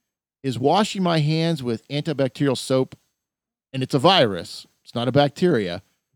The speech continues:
really doing anything other than making my hands clean for the virus? Uh, it, it's, it's, we're doing actions that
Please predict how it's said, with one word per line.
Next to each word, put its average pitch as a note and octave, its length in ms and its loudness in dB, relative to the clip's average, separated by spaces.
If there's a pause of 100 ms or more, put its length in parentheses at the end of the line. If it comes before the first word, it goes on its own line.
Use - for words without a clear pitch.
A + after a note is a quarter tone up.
(300)
really G#3+ 360 0
doing E3+ 400 6
anything D3+ 460 2
other C#3 180 0
than B2+ 220 2
making A#2 260 -2
my A#2 120 0
hands A2 480 -4 (260)
clean C3 520 0 (220)
for C3+ 200 0
the A2+ 80 0
virus? G#2 600 -4 (560)
Uh, - 40 -20 (800)
it, F3+ 40 -6 (140)
it's, - 300 -10
it's, D3+ 260 -4
we're D3+ 120 4
doing G#3 360 4
actions D#3 680 -2
that B2+ 180 2